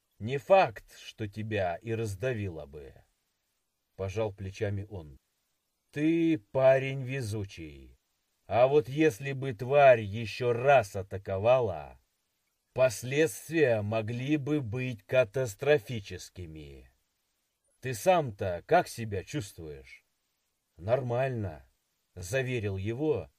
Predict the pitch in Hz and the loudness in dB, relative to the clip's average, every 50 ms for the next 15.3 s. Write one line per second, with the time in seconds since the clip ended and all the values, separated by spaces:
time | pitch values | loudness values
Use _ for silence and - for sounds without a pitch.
0 | _ _ _ _ _ _ _ _ _ _ - 135 143 - _ - - 208 196 - | _ _ _ _ _ _ _ _ _ _ -12 -12 -12 -12 _ -8 -6 -6 -6 -6
1 | _ _ - - 156 151 151 160 185 151 156 151 135 110 - 120 107 - 131 127 | _ _ -10 -6 -6 -4 -4 -6 -6 -6 -6 -6 -6 -6 -8 -10 -10 -8 -8 -8
2 | 143 151 139 113 - - 117 110 101 - 110 101 98 - 107 107 107 117 135 143 | -6 -8 -8 -8 -8 -8 -8 -8 -6 -6 -8 -8 -4 -4 -4 -4 -4 -6 -6 -6
3 | 135 117 90 73 _ _ _ _ - 123 131 135 127 110 110 123 107 - 135 110 | -6 -6 -6 -8 _ _ _ _ -10 -8 -6 -6 -6 -6 -8 -12 -12 -12 -14 -12
4 | - 117 101 - _ - 107 104 107 117 143 151 - - 127 120 113 101 _ _ | -10 -10 -12 -12 _ -8 -6 -6 -6 -6 -6 -8 -10 -8 -8 -8 -8 -8 _ _
5 | _ _ - 127 127 - - - 113 110 107 113 120 117 107 98 110 113 110 110 | _ _ -2 -2 -2 -2 0 -2 0 0 0 0 -2 -2 -2 -2 -4 -2 -2 -2
6 | 104 110 110 104 110 113 101 - 101 87 76 73 69 65 64 55 _ _ _ _ | -2 -2 -2 0 -2 -2 -2 -4 -8 -8 -8 -10 -18 -20 -20 -20 _ _ _ _
7 | _ _ _ _ _ _ _ _ _ _ _ _ _ _ _ _ _ _ - 135 | _ _ _ _ _ _ _ _ _ _ _ _ _ _ _ _ _ _ 0 0
8 | 143 - - 156 185 202 185 147 123 120 117 113 107 101 - - 131 127 127 113 | 0 0 -4 -4 -2 -2 -2 -2 -2 -4 -4 -4 -4 -6 -8 -8 -8 -8 -8 -8
9 | 101 - 175 202 165 - - 98 90 - - - 120 143 139 101 113 120 101 - | -10 -8 -8 -8 -8 -6 -8 -10 -10 -10 -12 -10 -8 -6 -6 -6 -8 -10 -8 -8
10 | 123 123 123 120 113 98 95 90 - - 107 - - - 101 95 95 101 104 101 | -6 -4 -2 -2 -4 -4 -4 2 4 4 4 2 -2 -8 -6 -6 -4 -4 -6 -6
11 | - 117 117 135 139 117 101 - - 98 92 92 98 104 107 110 127 127 110 90 | -6 -8 -8 -8 -8 -8 -10 -12 -12 -10 -8 -6 -6 -6 -6 -4 -2 -2 -2 -2
12 | 76 67 65 _ _ _ _ _ _ _ _ _ - 98 104 113 147 147 147 147 | -6 -10 -18 _ _ _ _ _ _ _ _ _ -8 -6 0 4 6 6 6 4
13 | 151 160 170 165 147 123 104 - - 127 123 127 127 117 - - 151 156 - - | 0 -2 0 0 0 0 0 -4 -6 -6 -4 -2 -4 -4 -2 -2 -2 -2 -2 -2
14 | - - 120 110 110 104 101 98 104 101 - - - - - 139 165 139 107 92 | -8 -8 -6 -2 -2 -4 -4 -4 -8 -12 -12 -14 -14 -4 2 4 4 4 2 -2
15 | 90 78 67 65 64 - | -10 -14 -14 -16 -20 -20